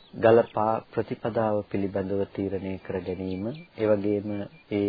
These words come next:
අනිත් දහම් න්‍යායන්ට ඒ දේ ගැලපීම, ත්‍රිපිටකය සහ අටුවාවන්ට, ත්‍රිපිටකය තුල ඇති කාරණාවන්, තව සූත්‍ර දේශනාවන්ට, අභිධර්ම දේශනාවන්ට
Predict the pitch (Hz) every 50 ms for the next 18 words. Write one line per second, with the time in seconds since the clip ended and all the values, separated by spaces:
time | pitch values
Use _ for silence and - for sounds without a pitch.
0 | 98 - - 110 104 113 110 104 107 101 95 98 90 104 101 101 98 98 98 98
1 | 98 98 98 98 98 98 98 - - 95 92 92 90 92 95 92 90 90 92 92
2 | 92 95 - - 101 98 98 98 107 117 131 - - - - - - - _ _
3 | _ - - 87 - 107 - - 101 - - 104 101 101 104 104 - - - -
4 | - - 104 90 95 98 95 - - 101 98 95 95 95 95 98 98 92 101 -
5 | - - 117 131 - - - - - _ _ - - 110 - 117 - 110 - -
6 | - 107 101 101 101 - - - - _ _ - 107 101 98 - - 104 - -
7 | 95 - - 98 95 98 95 101 92 98 98 98 98 98 98 104 107 117 127 -
8 | - - - - - - _ _ _ - 110 110 107 - - - - - - -
9 | - - 110 110 - - - - 110 95 104 104 101 - - 107 104 104 104 104
10 | 107 107 107 107 107 - - 127 - 95 95 98 92 104 104 101 104 104 95 101
11 | 98 98 - - 101 95 98 98 98 98 98 98 98 98 - -